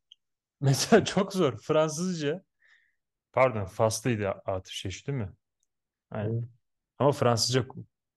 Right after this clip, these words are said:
Speaker 1: ki-, konuşulan bir ülke ya Fas, Morokko. Aynen, çok zor mesela. Atıf Şeşu var. Bilmeyenler için şöyle yazılıyor. Ceyhan, Hatay, Adana, Ceyhan, Hatay,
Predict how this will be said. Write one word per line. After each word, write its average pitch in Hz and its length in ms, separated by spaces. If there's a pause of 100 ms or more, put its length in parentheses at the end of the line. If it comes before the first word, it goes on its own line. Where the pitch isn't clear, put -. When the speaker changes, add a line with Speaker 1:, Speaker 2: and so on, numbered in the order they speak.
(440)
Speaker 1:
ki-, - 200
konuşulan 110 540
bir 101 60
ülke 92 180
ya 135 100
Fas, - 380 (320)
Morokko. 95 440 (960)
Aynen, 139 260
çok 147 280
zor 202 140
mesela. 110 460 (300)
Atıf 123 320
Şeşu 170 360
var. 117 200
Bilmeyenler 135 360
için 117 200
şöyle 139 260
yazılıyor. 95 440 (1000)
Ceyhan, 123 560
Hatay, 123 720
Adana, 117 640
Ceyhan, 117 720
Hatay, 120 520